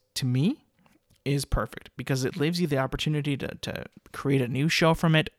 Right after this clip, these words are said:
maybe take a break from them, maybe just not have them in everything because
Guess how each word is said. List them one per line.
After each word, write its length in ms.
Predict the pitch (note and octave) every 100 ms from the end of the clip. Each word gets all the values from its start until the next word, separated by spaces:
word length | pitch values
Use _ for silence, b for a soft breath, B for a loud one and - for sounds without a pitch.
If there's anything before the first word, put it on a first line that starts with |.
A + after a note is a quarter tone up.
| -
maybe 540 | C#3 C#3 A#2+ B2 D#2+ -
take 180 | C3+ -
a 60 |
break 260 | - C3+ C#3
from 140 | C#3+
them, 280 | C#3+ C#3+ C3+
maybe 280 | C3 B2 -
just 200 | F#2 -
not 160 | -
have 160 | C#3 F2+
them 140 | A#2+
in 100 | G2+
everything 320 | B2 C#3+ C#3 D3
because 380 | C#3 D3+ C3+